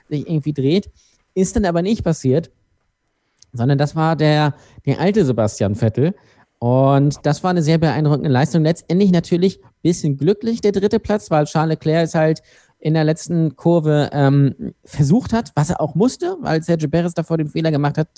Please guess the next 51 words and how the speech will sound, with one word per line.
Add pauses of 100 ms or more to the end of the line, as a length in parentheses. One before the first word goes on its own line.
(120)
Also (680)
ist
dann
nicht
gut
gegangen,
war
dann
am
Ende,
äh,
Glück
des
Tüchtigen
für
Sebastian
Vettel. (240)
Aber
man
muss
ja
auch
mal
Glück
haben,
wenn
man
Sebastian
Vettel
ist. (220)
Und
letztendlich
hat
ja
dieses
Rennen
so
ein
bisschen
auch
gezeigt, (300)
wer
kann
denn
fahren, (540)
äh,
wer
kann
nicht
so
fahren.